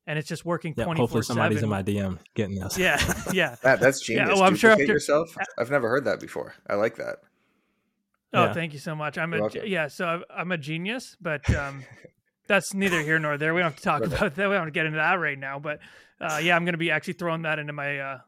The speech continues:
Speaker 1: I'm speaking at a couple conferences. That's going right in there.
Speaker 3: I like
Speaker 1: Um,
Speaker 3: it.
Speaker 1: yeah, I just, th-, yeah, thank you. It was, I mean,
Speaker 3: You're
Speaker 1: sometimes it
Speaker 3: welcome.
Speaker 1: just, you know, strikes, right? Thank you very much. I, I mean, I'm,
Speaker 3: <laughs>
Speaker 1: I'm
Speaker 3: Yeah, hey, hey.
Speaker 1: flabbergasted now. I don't know what to say.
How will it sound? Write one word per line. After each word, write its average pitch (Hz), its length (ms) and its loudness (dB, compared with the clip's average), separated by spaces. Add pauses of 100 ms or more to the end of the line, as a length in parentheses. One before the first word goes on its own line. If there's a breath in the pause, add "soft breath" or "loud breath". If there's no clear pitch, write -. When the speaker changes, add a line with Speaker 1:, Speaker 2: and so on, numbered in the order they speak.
(100)
Speaker 1:
I'm 160 100 -14
speaking 175 300 -8
at 151 80 -6
a 143 60 -6
couple 151 260 -10
conferences. 151 560 -10
That's 143 160 -14
going 151 260 -14
right 156 200 -10
in 160 140 -12
there. 160 180 -14 (400 soft breath)
Speaker 3:
I 165 320 0
like 151 80 -4
Speaker 1:
Um, 151 80 -10
Speaker 3:
it. - 180 -14 (160)
Speaker 1:
yeah, 170 160 -4
I 170 60 -4
just, - 220 -18
th-, 180 120 -16 (320)
yeah, 156 160 -12
thank 165 300 -12
you. 160 140 -18
It 160 100 -20
was, - 320 -20 (120)
I 165 100 -18
mean, 160 200 -18
Speaker 3:
You're - 140 -20
Speaker 1:
sometimes 170 480 -4
it 151 40 -14
Speaker 3:
welcome. 151 120 -12
Speaker 1:
just, - 240 -16
you 147 100 -12
know, 131 120 -16
strikes, - 520 -12
right? 180 140 -12 (540 soft breath)
Thank 180 140 -16
you 170 60 -18
very 156 160 -16
much. 160 320 -12
I, 170 40 -6
I - 320 0
mean, 160 100 -8
I'm, 151 140 -8 (100)
Speaker 3:
<laughs> - 100 -12
Speaker 1:
I'm - 80 -2
Speaker 3:
Yeah, 135 40 6
hey, 110 60 4
hey. 110 80 0
Speaker 1:
flabbergasted 160 600 0
now. 156 140 -4
I - 20 -2
don't 160 140 -6
know 160 80 -4
what 156 140 -8
to 151 60 -14
say. 185 320 -8